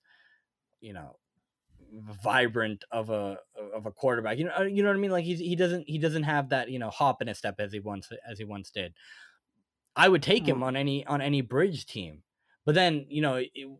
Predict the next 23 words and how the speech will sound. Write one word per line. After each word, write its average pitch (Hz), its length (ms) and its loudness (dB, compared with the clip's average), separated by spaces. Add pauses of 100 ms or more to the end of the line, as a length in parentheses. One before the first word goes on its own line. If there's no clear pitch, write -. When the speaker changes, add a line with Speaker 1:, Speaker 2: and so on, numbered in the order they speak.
(580)
Speaker 1:
you're 156 240 2
also 156 220 6
giving 139 240 4
me 139 80 2
the 127 100 0
option 123 480 -2
to, 113 420 -4
to 123 80 -6
start 117 280 -2
Justin 120 320 -4
Fields. 147 360 0
He 123 120 0
didn't 139 180 0
have, 127 280 0 (120)
he - 140 0
had 156 80 6
a 104 60 0
horrible 120 380 4
game 101 340 -4 (220)
last 135 300 0
ye-, 98 140 -16 (140)
last 131 240 -2
week, 87 180 -10